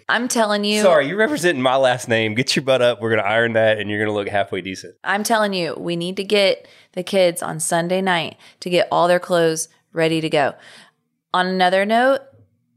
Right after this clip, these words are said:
Speaker 1: lunches and dinners, I was thinking about that, and we gotta get back to food prepping. First off, everybody, just so you know, air fryers rock.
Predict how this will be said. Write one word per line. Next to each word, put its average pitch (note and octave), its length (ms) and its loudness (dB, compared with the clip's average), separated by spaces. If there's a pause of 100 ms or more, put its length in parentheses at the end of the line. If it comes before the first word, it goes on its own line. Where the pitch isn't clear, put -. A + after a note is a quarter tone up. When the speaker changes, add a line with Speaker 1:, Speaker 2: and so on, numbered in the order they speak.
Speaker 1:
lunches G3 760 -2
and E3 200 -8
dinners, F3 520 -4
I E3 60 -4
was D#3+ 160 -6
thinking E3+ 560 -10 (340)
about E3 300 -2
that, E3 320 0
and D#3+ 200 -8
we E3 80 -6
gotta E3 180 0
get - 240 -4
back D#3+ 280 -2
to F3 120 -6
food F3 340 -6
prepping. G#3 560 -4 (480)
First A3 280 -2
off, G#3+ 180 0
everybody, G3+ 440 0
just G3 180 -2
so G3+ 80 -2
you F#3 100 -2
know, F3+ 200 2 (100)
air F3 200 2
fryers F3+ 500 0
rock. C#3+ 480 -8